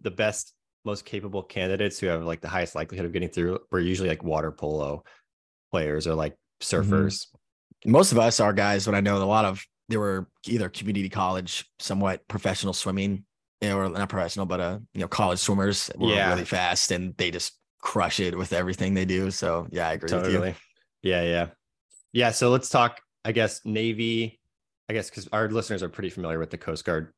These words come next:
Speaker 1: pipeline
Speaker 2: Mm-hmm.
Speaker 1: for rescue swimmer school. So let's talk Navy rescue swimmer pipeline, 'cause I know it's, it's a lot more, uh, intricate than,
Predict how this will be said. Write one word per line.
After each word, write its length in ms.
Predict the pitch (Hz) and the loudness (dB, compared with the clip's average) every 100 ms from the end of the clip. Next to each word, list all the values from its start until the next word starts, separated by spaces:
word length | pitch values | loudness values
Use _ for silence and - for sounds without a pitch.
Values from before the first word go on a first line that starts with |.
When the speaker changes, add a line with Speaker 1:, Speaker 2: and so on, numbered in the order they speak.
| - | -6
Speaker 1:
pipeline 480 | 78 98 95 92 | -2 2 4 2
Speaker 2:
Mm-hmm. 40 | 80 | 0
Speaker 1:
for 220 | - 80 | -4 -2
rescue 220 | 80 - | -2 -4
swimmer 220 | - 80 | -6 -6
school. 220 | 80 87 82 | -2 -2 0
So 240 | 90 82 - _ | 0 -2 -4 _
let's 160 | 107 - | -2 2
talk 200 | 98 101 | 2 2
Navy 420 | 92 98 92 95 | 0 2 2 0
rescue 260 | 92 92 104 | 0 -2 -4
swimmer 220 | 95 87 | -2 -4
pipeline, 560 | - 80 - 80 73 | -2 -4 -4 -6 -6
'cause 140 | 76 87 | -8 -4
I 60 | |
know 160 | 85 85 | -2 -2
it's, 200 | 82 - _ _ _ _ | -4 -10 _ _ _ _
it's 120 | 107 117 | -2 2
a 60 | |
lot 200 | 107 104 | 4 4
more, 400 | 104 98 90 80 - | 4 2 2 -2 -6
uh, 100 | 95 | -2
intricate 560 | 117 - 107 - 120 - _ _ _ - | 0 0 -2 0 0 0 _ _ _ -14
than, 300 | 95 98 107 | -6 2 4